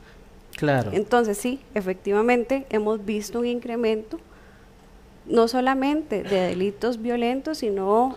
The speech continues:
Speaker 2: eh,
Speaker 1: Particularmente
Speaker 2: la forma en la
Speaker 1: homicidio,
Speaker 2: que
Speaker 1: digamos, en, en, eh, se, ¿hay cifra que me diga, pasaron de tantos a tantos homicidios?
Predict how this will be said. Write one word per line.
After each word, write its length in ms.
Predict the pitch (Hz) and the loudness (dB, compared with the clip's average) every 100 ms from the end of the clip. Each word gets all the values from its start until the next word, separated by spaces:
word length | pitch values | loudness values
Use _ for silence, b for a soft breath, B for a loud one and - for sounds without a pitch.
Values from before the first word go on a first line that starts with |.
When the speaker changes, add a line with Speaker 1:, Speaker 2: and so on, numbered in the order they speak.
| - | -10
Speaker 2:
eh, 160 | 196 | 2
Speaker 1:
Particularmente 680 | 196 196 190 180 180 202 214 214 | 4 6 4 4 6 6 6 2
Speaker 2:
la 40 | |
forma 140 | 196 202 | 4 4
en 40 | 190 | 6
la 80 | 220 214 | 6 6
Speaker 1:
homicidio, 160 | 165 | 6
Speaker 2:
que 60 | 139 | 6
Speaker 1:
digamos, 400 | 135 147 135 117 | 6 4 2 -2
en, 80 | 127 123 | -6 -6
en, 200 | 123 127 | -6 -8
eh, 140 | 110 104 | -8 -8
se, 140 | - 180 - - 247 | -4 -4 0 2 6
¿hay 100 | 254 | 4
cifra 400 | - 302 311 302 | 4 4 4 4
que 140 | 220 | 2
me 100 | 214 | 4
diga, 160 | 240 233 | 4 4
pasaron 400 | 175 170 226 247 | 2 2 2 2
de 80 | |
tantos 400 | 180 220 226 233 | 2 2 2 -2
a 100 | 202 | -2
tantos 320 | 196 208 208 220 | 0 0 -2 -6
homicidios? 760 | 208 196 175 120 104 - - | -6 -2 -2 -2 -8 -12 -18